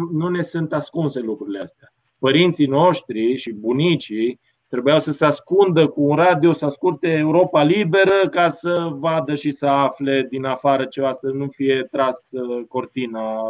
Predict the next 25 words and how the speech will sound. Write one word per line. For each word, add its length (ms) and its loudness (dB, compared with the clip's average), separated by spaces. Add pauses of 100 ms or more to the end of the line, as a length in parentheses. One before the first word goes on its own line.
(240)
știi, 280 -8
uh, 400 -14 (160)
uh, 60 -20 (280)
în 100 -20
fața 280 -6
ochilor. 300 -10 (320)
Noi 220 0
avem 300 0
acces 400 -4 (180)
la 80 -2
toate 340 -2
astea. 320 -6 (340)
Partea 380 2
proastă 560 2
e 340 0
că 600 -4 (960)
le 540 0
acceptăm. 840 -2 (160)
Vorbesc 400 -4
acum 360 -4
la 100 -2
general, 560 0
nu 120 0
noi 260 4
trei 420 -4